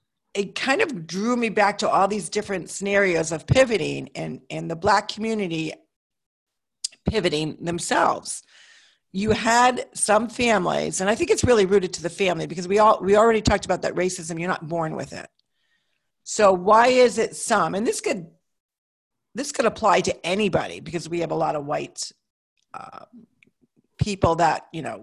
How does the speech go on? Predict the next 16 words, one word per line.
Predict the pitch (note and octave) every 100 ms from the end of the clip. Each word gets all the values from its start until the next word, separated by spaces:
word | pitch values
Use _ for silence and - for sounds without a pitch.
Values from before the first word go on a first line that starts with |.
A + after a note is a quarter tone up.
| D3
grow | - D#3+
up | D#3
in | - D3
poor | - D#3
communities, | C#3 - G3+ A#3+ A3+ A3 G#3+ G#3 G3+ - _ _ _ _ _
you | - E3
know, | C#3
don't | C#3+ E3 D3+
have | F3 F3
the | D#3+
same | F3+ D#3+
advantages | D3+ F3 E3+ E3 D#3 E3 D3+
of | C#3
some, | - - A3+ A3 G#3+ G3+ - _ _ _ _ _ _ _ _ _ _ _ _ _ _ _
but | D#3+ G#3+ -
some | - A3+ A#3 B3 B3+ A3+